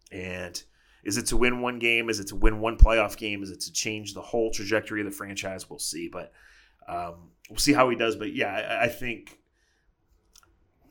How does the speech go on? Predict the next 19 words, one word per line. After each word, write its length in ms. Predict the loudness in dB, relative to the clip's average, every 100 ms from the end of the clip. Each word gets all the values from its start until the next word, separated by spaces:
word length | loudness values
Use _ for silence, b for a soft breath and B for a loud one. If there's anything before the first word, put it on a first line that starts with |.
| _
I, 240 | -2 2 4
I, 200 | 4 0 2
the 120 | 4
one 380 | 6 6 6 4
N 120 | 2
F 160 | 2 2
L 120 | 2
cliche 540 | 0 -4 0 0 0
that 120 | -4
is 160 | -4 -4
so 160 | -4 -6
true 320 | -4 -4 -4
is 80 | -10
the 80 |
quarterback 520 | -6 -6 -6 -8 -10 -8
gets, 460 | -6 -4 -4 -8 -14 -20
gets 320 | -2 -2 0
too 200 | -4 -4
much, 540 | -4 -4 -4 -6 -6